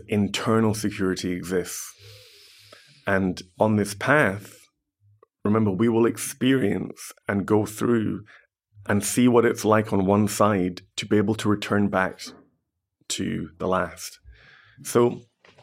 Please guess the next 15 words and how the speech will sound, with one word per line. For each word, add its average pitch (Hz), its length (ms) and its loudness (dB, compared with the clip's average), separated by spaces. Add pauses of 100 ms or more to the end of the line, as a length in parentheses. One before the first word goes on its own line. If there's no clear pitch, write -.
(200)
it's - 160 -2
not 123 140 4
even 131 160 2
about 120 300 2
judging 110 760 2 (260)
the 107 100 0
times 104 440 0
that 107 100 -4
we 107 140 0
do 110 260 2
make 104 240 0
the 107 80 0
choice 101 360 0
towards 98 540 -2 (300)
validation 98 640 0